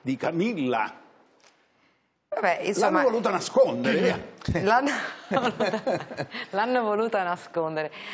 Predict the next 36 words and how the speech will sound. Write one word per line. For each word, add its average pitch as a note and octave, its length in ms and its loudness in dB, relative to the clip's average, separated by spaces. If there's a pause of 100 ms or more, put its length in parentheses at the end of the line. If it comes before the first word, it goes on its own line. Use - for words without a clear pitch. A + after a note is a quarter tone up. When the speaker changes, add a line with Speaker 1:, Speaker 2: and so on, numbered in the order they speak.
(120)
Speaker 2:
Allora, G#3 260 2
io B3 140 2
ti B3 120 0
porto E3 300 2
adesso E3 340 0
piano D3+ 280 -2
piano E3+ 260 -2
su C#3+ 140 -6
un C3+ 100 -4
terreno D3 400 -2
che C3 180 -4
ti D3 120 -4
è C#3 80 0
più C#3+ 360 -6
proprio, C3 520 0
sempre A#3 420 -2
però F3 240 0
rimanendo D#3 680 -4 (260)
sul D#3+ 260 -10
tema D#3+ 300 -4
di C#3 200 -6
che D#3 180 -8 (100)
cosa, G3+ 640 -2 (380)
ehm, C#3+ 760 0 (220)
contribuisce F3+ 1160 -4
a C3+ 420 -2
diventare C3 1000 -4 (160)
un, B2+ 500 -8 (240)
eh, A2 420 -6
un G#2+ 180 -8
immortale, B2+ 800 -6
cioè A2+ 120 -10
che B2+ 100 -10
cosa C3 240 -6
definisce B2 600 -8
l'immortalità? A2+ 840 -6